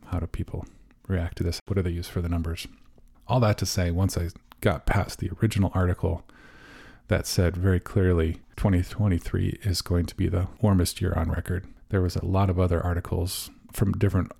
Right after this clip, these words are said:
organizations, which often happens when a story breaks. A lot of different places pick up the same story. And pretty much everybody else changed to be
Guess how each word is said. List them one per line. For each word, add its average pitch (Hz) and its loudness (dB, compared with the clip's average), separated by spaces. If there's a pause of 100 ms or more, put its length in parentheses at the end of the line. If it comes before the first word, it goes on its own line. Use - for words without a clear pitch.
(100)
organizations, 85 0
which - -10
often 95 0
happens 87 0
when 85 2
a 80 -2
story 87 2
breaks. - -4
A - -2
lot 85 -2
of 90 -6
different - -8
places 90 -2
pick - -2
up 92 -2
the - -4
same 82 0
story. 90 2 (560)
And 98 0
pretty 156 4
much 110 2
everybody 95 4
else - 0
changed 95 2
to 95 0
be 90 0